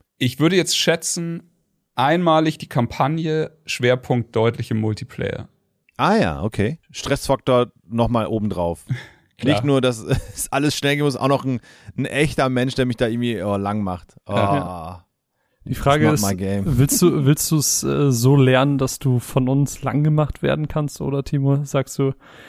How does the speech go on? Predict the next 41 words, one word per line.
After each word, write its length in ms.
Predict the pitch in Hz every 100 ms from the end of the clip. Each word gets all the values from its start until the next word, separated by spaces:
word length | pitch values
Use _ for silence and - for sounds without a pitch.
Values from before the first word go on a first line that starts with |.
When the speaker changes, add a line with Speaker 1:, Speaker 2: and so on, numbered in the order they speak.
| -
Speaker 3:
ich 200 | - 175
hab 120 | 180 -
zwei 180 | 143
Stunden 240 | 143 156 143
Age 200 | 135 -
gespielt, 420 | - - 151 170 -
ich 180 | 156 -
hab's 180 | -
verstanden, 540 | - 156 - 143 180 180
this 240 | - 165 180
is 120 | -
Age 400 | 127 151 170 - _ _ _ -
and 120 | 123
that's 260 | 131 - 160
it. 160 | 143 _ _
Speaker 2:
Ich 160 | 135 -
glaube, 500 | 131 139 262 220 196
was 140 | 175
ich 40 | 160
mir 140 | 160
gut 220 | 127 240 -
vorstellen 480 | 151 151 - 113
kann, 380 | 98 92 120 226 _ -
ist, 180 | 139 147
dass 80 | 139
ich 80 |
das 160 | - 123
Spiel, 400 | - 127 147 156
Speaker 1:
<laughs> 40 | 139
Speaker 2:
äh, 220 | 120 117
in 140 | 117
so 80 | 107
einem 60 | 101
Scrimmage-Spiel, 720 | - 143 262 - - 127 123
was 120 | 117
du 60 | 120
meintest, 220 | 120 110
dieses 120 | 104
Gefecht 440 | 101 - 160 - 120
dann 180 | 110
halt, 260 | 104 127